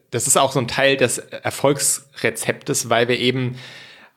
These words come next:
auch Leute ansprechen, die noch nicht so tief in diesem vegetarisch und veganen Ding drin sind und die nicht abschrecken.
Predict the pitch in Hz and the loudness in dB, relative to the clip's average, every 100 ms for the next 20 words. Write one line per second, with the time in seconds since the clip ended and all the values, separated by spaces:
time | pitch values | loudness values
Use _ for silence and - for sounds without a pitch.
0 | - - 123 135 156 123 135 - - 135 | -4 0 4 4 4 0 0 0 2 2
1 | 139 127 131 131 123 143 147 151 131 127 | 0 -2 0 0 2 2 4 4 2 0
2 | 117 131 117 113 113 110 110 113 110 113 | -2 -4 -2 -2 0 -2 -4 -2 0 0
3 | - 117 117 120 127 120 113 110 117 113 | 2 0 2 0 0 0 2 2 0 -6
4 | - - 131 123 - 135 170 147 113 135 | -12 -4 -2 0 0 4 4 4 4 4
5 | 147 - 120 110 120 107 - - - 92 | -2 -4 -4 -2 0 0 0 0 0 0
6 | - | -4